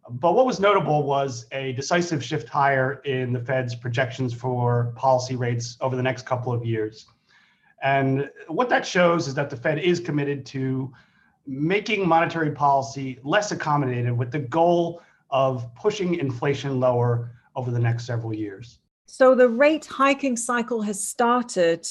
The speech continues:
Speaker 2: How much further does it have to go?
Speaker 1: In the F O M C's new projections, the median forecast is now signaling one hundred and seventy-five basis points of rate hikes this year,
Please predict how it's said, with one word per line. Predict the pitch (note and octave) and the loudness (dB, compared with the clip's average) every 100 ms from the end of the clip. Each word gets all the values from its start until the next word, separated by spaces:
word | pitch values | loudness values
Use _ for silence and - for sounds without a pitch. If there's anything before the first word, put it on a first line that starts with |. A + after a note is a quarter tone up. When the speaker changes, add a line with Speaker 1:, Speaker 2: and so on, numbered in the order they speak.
| - _ _ _ _ _ | -14 _ _ _ _ _
Speaker 2:
How | - B3 C#4+ | -4 0 2
much | D#4 - | 0 -4
further | - C4+ C4 B3 | 0 2 4 2
does | A#3 A3 | 0 -2
it | G3 | -2
have | A3 A3+ | -4 -6
to | - | -6
go? | G3 G#3+ G3 D3 _ _ _ - | -2 0 0 -4 _ _ _ 4
Speaker 1:
In | D4+ | 6
the | C#4+ | 8
F | A#3 A#3 | 6 4
O | G#3+ | 4
M | F3 | 4
C's | - F3+ D3+ | 2 2 6
new | D3+ D#3+ | 6 4
projections, | D#3 C#3 C#3+ - - B2 B2 A#2+ - _ _ _ _ D#3+ | 2 0 0 0 -6 -4 -4 -4 -8 _ _ _ _ 0
the | D#3 D#3 D3+ D3 - | 2 4 2 0 -4
median | D3+ B3+ C#4+ A3+ G3 F3 | -2 0 2 2 2 2
forecast | E3+ F3+ F3 C#3 C3 B2+ - | 2 0 0 0 0 0 -4
is | C#3 C3+ | -6 -2
now | D3+ D#3+ | 0 0
signaling | - - D3+ C#3+ C3+ C3 C3 B2+ A#2+ - - _ | -2 -4 -4 -2 -2 0 0 -2 -6 -10 -18 _
one | C#3 A#3+ | 2 4
hundred | B3+ G#3+ F#3+ | 4 4 2
and | D#3 | 0
seventy-five | F3 E3 D3+ D#3 C#3+ C3+ A#2+ | 0 2 0 4 4 2 -2
basis | C#3+ C#3+ B2+ | -4 -4 -10
points | - C#3+ C3+ C3 | -8 -6 -4 -4
of | B2 | -2
rate | C3 C3 | 0 2
hikes | C3 A#2+ - | 0 0 -4
this | D#3 C#3+ - | -2 -2 -4
year, | C3 A#2+ A#2+ A#2+ | -4 0 0 -2